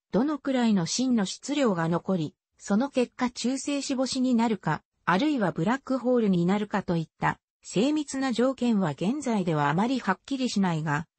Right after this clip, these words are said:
太陽質量の三十倍以上の恒星はほぼ、ブラックホールになると考えられている。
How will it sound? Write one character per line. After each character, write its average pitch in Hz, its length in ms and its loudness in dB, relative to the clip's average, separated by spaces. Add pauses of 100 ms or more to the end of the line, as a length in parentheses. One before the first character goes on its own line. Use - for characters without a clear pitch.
太 233 180 2
陽 302 280 2
質 - 240 -4
量 262 220 2
の 165 120 0
三 226 300 0
十 240 220 0
倍 240 240 0
以 269 40 -4
上 233 240 4
の 175 120 2
恒 196 200 -2
星 233 320 0
は 220 140 0
ほ 220 160 0
ぼ、 180 200 2 (240)
ブ 165 120 2
ラ 214 120 2
ッ - 120 -12
ク 285 120 -2
ホ 285 180 0
ー 285 60 2
ル 240 100 4
に 196 120 4
な 190 140 2
る 185 100 0
と 151 140 -6
考 220 380 0
え 220 160 2
ら 202 140 2
れ 180 100 0
て 165 100 -2
い 143 160 -2
る。 127 120 -2